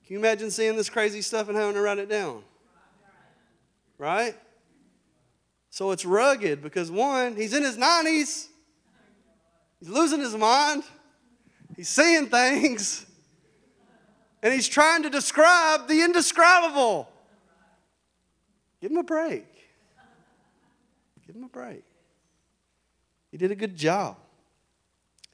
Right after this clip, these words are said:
But there are some similar John things in there. He uses the w-, logos, of the word. And he uses the Lamb of God, the only one to use that designation was John.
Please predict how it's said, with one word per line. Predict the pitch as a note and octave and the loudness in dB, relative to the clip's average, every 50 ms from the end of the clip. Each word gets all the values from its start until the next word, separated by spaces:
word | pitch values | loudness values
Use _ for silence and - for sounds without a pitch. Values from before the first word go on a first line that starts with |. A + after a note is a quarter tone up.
| _ _ _ _ | _ _ _ _
But | - D3+ D3 - | -8 -8 -4 -2
there | F3 F3 F3+ | 0 0 2
are | F#3+ F#3 | 0 0
some | - F#3 E3 | -2 -6 -6
similar | D3 - E3+ E3 D#3+ D#3 D3+ D3+ | -6 -6 -4 -4 -2 -2 -2 -2
John | C#3 C3+ C#3+ C#3 C#3 C3+ C3 B2 | -2 -2 -2 -2 -2 -2 -6 -8
things | - C3 B2+ B2 A#2+ A2+ B2+ | -8 -8 -8 -8 -8 -8 -10
in | B2 A#2+ | -10 -10
there. | A2+ G#2 G#2 G#2 | -10 -12 -14 -16
He | G#2 A#2 | -18 -20
uses | B2 C3 C3+ B2+ B2+ B2+ B2 B2 | -18 -16 -16 -16 -16 -16 -16 -16
the | - B2 | -16 -16
w-, | A#2+ B2 - - _ - - - | -16 -16 -18 -20 _ -20 -20 -12
logos, | C#3 C3+ D3 D3+ C#3+ B2+ A#2+ A2 G2+ F#2+ - - - - - - | -6 -2 -2 -2 -2 -2 -4 -6 -6 -8 -10 -12 -14 -14 -16 -18
of | C3+ B2 | -20 -20
the | A#2 A2+ | -18 -14
word. | A#2+ B2+ C3+ C3 B2 A2+ A2+ - _ _ _ _ _ _ _ _ _ _ _ _ _ - _ _ | -10 -8 -6 -6 -6 -8 -12 -18 _ _ _ _ _ _ _ _ _ _ _ _ _ -20 _ _
And | - C#3+ C3+ | -20 -20 -18
he | C3+ | -16
uses | C#3 D3 F3 F3+ D#3 D#3 D3 C#3 | -14 -12 -12 -12 -10 -12 -12 -12
the | C#3 C3 | -10 -8
Lamb | B2 B2+ C#3 C#3+ D3 D3+ | -4 -2 -2 0 0 -2
of | C#3 C3+ | -4 -6
God, | C#3 C#3 C3+ C3 B2 A2+ G#2+ G#2+ | -4 -2 -2 -2 -2 -2 -6 -8
the | A2+ A#2+ - | -14 -14 -12
only | G#2 C3 D#3 E3+ F3 F3+ F3 F3 | -8 -6 -4 -2 -2 -2 -2 -2
one | E3+ E3 D3+ D3+ D3+ D3+ D3 D3 | -2 -4 -2 -2 -2 -2 -4 -6
to | - - | -10 -14
use | B2+ C#3 C#3+ D3 C#3 C3+ C3+ | -16 -14 -12 -10 -12 -12 -12
that | - B2+ C3 A#2+ | -12 -14 -14 -12
designation | C3+ B2+ B2 A#2+ B2+ A#2+ - A#2+ A#2 A#2 A#2+ - - - A2+ A2 A2 | -10 -10 -10 -10 -12 -14 -12 -10 -10 -8 -10 -10 -12 -14 -14 -14 -14
was | G#2 G2 - | -16 -18 -18
John. | - - - A2+ G#2 G#2 G#2+ A2 | -20 -16 -16 -14 -14 -16 -18 -20